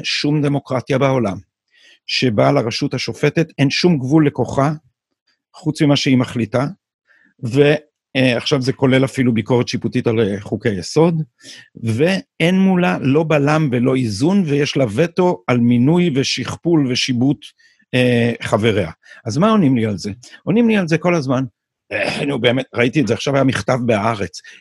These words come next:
איך הוא לא מב-, מה, אתה לא מבין שברוב הדמוקרטיות יש חוקות? אצלנו אין, אה, חוקה, אז צריך בית משפט חזק." זה ש-, טיעון שתמיד נראה לי, מה? ה-, החוקה נועדה ליצור מצב שבו אף אחד הוא לא מעל החוק. איך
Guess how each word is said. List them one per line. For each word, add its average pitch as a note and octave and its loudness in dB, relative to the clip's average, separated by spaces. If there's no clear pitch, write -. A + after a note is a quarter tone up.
איך D#3 2
הוא F#3 2
לא F3 4
מב-, F3+ -2
מה, C#3 0
אתה A#2 -4
לא A2 2
מבין D#3 4
שברוב A#2+ -2
הדמוקרטיות F3+ 0
יש B2 -4
חוקות? - 0
אצלנו G3 2
אין, D3+ 0
אה, E3 2
חוקה, A2+ 0
אז - -4
צריך E3 -8
בית F3 -4
משפט E3 -4
חזק." E3+ -4
זה - -14
ש-, - -12
טיעון - -6
שתמיד F#3 -4
נראה F#3+ -2
לי, F#3 -2
מה? D#3+ 2
ה-, C#3+ 4
החוקה D#3 0
נועדה F3 2
ליצור E3+ -4
מצב D#3 -2
שבו C3 0
אף B2+ -6
אחד A#2+ -2
הוא A2 2
לא G#2+ 4
מעל A2 0
החוק. - -8
איך F3+ 0